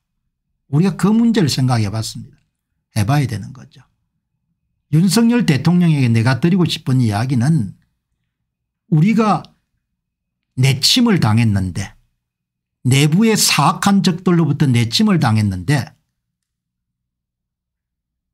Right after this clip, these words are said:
신임 대통령으로 여러분들 오른 사람이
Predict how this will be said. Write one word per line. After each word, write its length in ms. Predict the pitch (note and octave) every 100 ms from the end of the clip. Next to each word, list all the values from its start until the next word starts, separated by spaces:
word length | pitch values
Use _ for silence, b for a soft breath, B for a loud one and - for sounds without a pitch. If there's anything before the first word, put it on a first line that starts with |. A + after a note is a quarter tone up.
| _ _ _ _ _ _ _ _ _
신임 460 | - - F#3 A#3+ A#3
대통령으로 640 | D3+ C#3 A3 A#3 A3 G3
여러분들 420 | E3 E3 D3+ D#3+ D#3+
오른 300 | B2+ C3 D#3
사람이 540 | D#3+ D#3+ D#3+ G2